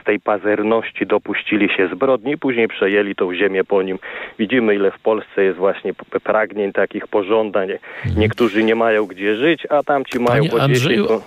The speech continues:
Speaker 2: a jak pan sobie radzi z przebaczeniem?
Speaker 1: Przebaczeniem to jest takie zdrowe życie, jak przebaczysz, to nie <laughs> musisz męczyć się z czymś, co wisi na tobie, jest ktoś,
Speaker 2: Ale łatwo
Speaker 1: kto ci
Speaker 2: to panu
Speaker 1: coś jest
Speaker 2: przychodzi?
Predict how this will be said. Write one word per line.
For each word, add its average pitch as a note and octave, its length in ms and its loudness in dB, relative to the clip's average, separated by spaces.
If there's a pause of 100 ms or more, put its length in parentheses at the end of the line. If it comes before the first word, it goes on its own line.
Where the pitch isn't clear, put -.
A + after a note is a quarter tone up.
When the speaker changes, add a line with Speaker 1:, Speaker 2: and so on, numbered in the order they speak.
(140)
Speaker 2:
a B2+ 40 2
jak C3 360 0
pan G3 160 0
sobie C3 240 0
radzi G#2 240 2
z - 80 -2
przebaczeniem? B2+ 640 2 (580)
Speaker 1:
Przebaczeniem A2+ 480 0
to - 80 0
jest B2 120 -2
takie A2+ 360 0
zdrowe A2+ 380 2
życie, A#2+ 300 -2
jak G#2+ 180 0
przebaczysz, A2+ 600 -2
to A2 120 2
nie G#2+ 180 -2
<laughs> B2+ 60 2
musisz A2 280 -2
męczyć A2 420 -2
się - 140 0
z B2+ 160 -6
czymś, A#2 280 0 (360)
co G2 120 2
wisi A2 320 0
na G#2 160 2
tobie, A2+ 300 0
jest G#2+ 200 0
ktoś, - 380 -2 (160)
Speaker 2:
Ale A#2+ 160 4
łatwo B2 180 2
Speaker 1:
kto C3+ 100 2
ci B2+ 60 2
Speaker 2:
to A#2+ 140 0
panu B2+ 140 4
Speaker 1:
coś A#2 60 0
jest B2 120 2
Speaker 2:
przychodzi? B2 400 2